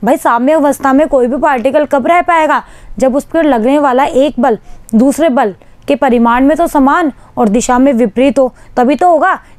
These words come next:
जैसे ये स्लाइडर है, ये मेरे हाथ पर यहाँ स्थिर रखा हुआ है।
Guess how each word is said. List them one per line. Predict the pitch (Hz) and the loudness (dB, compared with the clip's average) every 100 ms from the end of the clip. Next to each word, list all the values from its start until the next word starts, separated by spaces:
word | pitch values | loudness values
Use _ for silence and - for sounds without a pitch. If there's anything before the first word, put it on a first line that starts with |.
| 220 | -2
जैसे | 262 262 | -2 0
ये | 339 370 | 0 0
स्लाइडर | - 262 208 202 277 | 0 -2 0 0 0
है, | 226 202 240 - - | 0 -2 -4 -12 -4
ये | 277 | 0
मेरे | 330 349 | 2 2
हाथ | 359 220 240 240 | 0 0 -2 -2
पर | 320 | -2
यहाँ | 302 294 330 | 0 0 -2
स्थिर | - 330 | 0 0
रखा | 294 240 269 | 0 -2 0
हुआ | 285 254 | 0 0
है। | 226 | -2